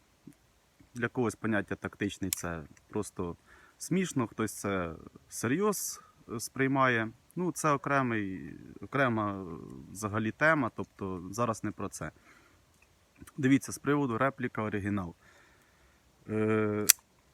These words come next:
із такою геометрією, із такою товщиною, е, реально різниці немає, я вам скажу. В тому плані, що цей ніж не ріже, в принципі. Ну як, він ріже, але,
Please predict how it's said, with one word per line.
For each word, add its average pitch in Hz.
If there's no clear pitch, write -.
із -
такою 139
геометрією, 120
із 123
такою 127
товщиною, 120
е, 110
реально 165
різниці 120
немає, 98
я 101
вам 92
скажу. 87
В -
тому 143
плані, 156
що 120
цей 160
ніж 156
не 131
ріже, 113
в 87
принципі. 95
Ну 135
як, 107
він 123
ріже, 110
але, 104